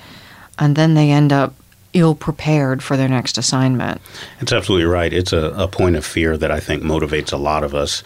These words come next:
Speaker 2: And I don't
Speaker 1: Mm-hmm.
Speaker 2: think we want to live in fear, but we do need to live in reality.
Speaker 1: Mm-hmm.
Speaker 2: And we're all adding value, and we're all
Speaker 1: Mm-hmm.
Speaker 2: contributing our talent. But what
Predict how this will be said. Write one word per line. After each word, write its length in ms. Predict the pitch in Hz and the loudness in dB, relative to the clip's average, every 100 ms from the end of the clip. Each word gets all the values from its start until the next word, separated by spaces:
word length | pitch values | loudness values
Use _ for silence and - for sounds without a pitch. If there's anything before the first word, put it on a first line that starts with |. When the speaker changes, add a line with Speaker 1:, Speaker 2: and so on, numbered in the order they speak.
| - | -6
Speaker 2:
And 120 | 165 147 | -2 0
I 100 | 131 | 2
don't 80 | 131 | 2
Speaker 1:
Mm-hmm. 40 | 71 | 0
Speaker 2:
think 160 | 92 90 | 0 0
we 80 | |
want 200 | 82 78 | 0 0
to 60 | 76 | -2
live 220 | 76 76 | -2 -2
in 140 | 73 69 | -4 -8
fear, 480 | - 82 69 67 - - - - | -4 -2 -2 -6 -14 -20 -20 -8
but 140 | - 92 | -4 -2
we 80 | 98 | 0
do 180 | 110 104 | 0 2
need 220 | 98 92 | 2 0
to 40 | |
live 220 | 80 80 | 0 0
in 100 | 80 | -2
reality. 600 | 73 73 82 80 73 71 73 | -2 -2 -2 -2 -4 -4 0
Speaker 1:
Mm-hmm. 500 | 165 160 143 139 139 | 4 4 4 0 -2
Speaker 2:
And 420 | 85 82 82 80 | 0 0 0 -2
we're 260 | 104 85 87 | 0 0 2
all 180 | 95 90 | 2 2
adding 320 | 80 82 82 | 0 0 0
value, 480 | 78 73 73 87 113 - - | -2 -2 0 0 -2 -8 -6
and 140 | 90 82 | -2 0
we're 140 | 80 | 2
all 160 | 78 73 | 2 2
Speaker 1:
Mm-hmm. 80 | 71 | 0
Speaker 2:
contributing 640 | 73 - 87 85 85 78 76 | -2 -2 -2 -2 -2 -2 -4
our 200 | 80 71 | -6 -6
talent. 560 | - 107 104 76 - - - - - - | -4 -2 0 -2 -6 -12 -18 -18 -18 -10
But 320 | 90 95 90 - | -4 0 0 -2
what 380 | 92 85 104 | -4 0 2